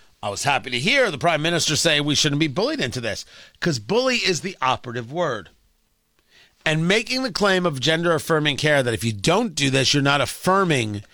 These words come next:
your children, you're not providing them care, you're harming them. That's where the wordplay is. That's where the manipulation is.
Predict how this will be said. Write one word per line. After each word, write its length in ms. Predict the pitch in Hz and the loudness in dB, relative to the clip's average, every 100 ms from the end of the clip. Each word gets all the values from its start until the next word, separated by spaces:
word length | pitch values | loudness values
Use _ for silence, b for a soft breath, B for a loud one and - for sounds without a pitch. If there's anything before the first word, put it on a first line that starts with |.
| B B B | B B B
your 200 | 120 127 | -4 0
children, 520 | - 214 208 151 123 B B | 2 2 2 2 -2 B B
you're 140 | 127 160 | 0 2
not 180 | 175 | 2
providing 400 | 139 143 165 151 | 0 2 2 2
them 160 | 151 143 | 0 -2
care, 380 | - 180 190 165 | 2 4 4 4
you're 220 | 131 120 | 2 0
harming 580 | - - 190 202 170 123 | -2 0 2 4 2 0
them. 260 | 95 76 - _ _ _ _ _ _ B B - | -6 -10 -20 _ _ _ _ _ _ B B -4
That's 240 | 156 - | -2 2
where 100 | 151 | 2
the 100 | 139 | 4
wordplay 560 | 165 254 175 139 107 73 | 2 0 0 -2 -2 -4
is. 80 | - | -4
That's 220 | 120 - | -4 -2
where 100 | 135 | -2
the 60 | |
manipulation 640 | 135 151 147 151 233 - 135 | 0 -2 -2 -2 0 0 -2
is. 240 | 92 69 | -4 -8